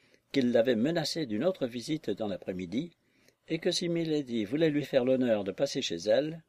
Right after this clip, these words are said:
il était plus que probable qu'elle l'y trouverait entre six et sept, et que dans le cas où il viendrait de meilleure heure,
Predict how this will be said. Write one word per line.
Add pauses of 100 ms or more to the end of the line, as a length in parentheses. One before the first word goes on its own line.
(540)
il
était
plus
que
probable
qu'elle
l'y
trouverait
entre
six
et
sept, (1200)
et
que
dans
le
cas
où
il
viendrait
de
meilleure
heure,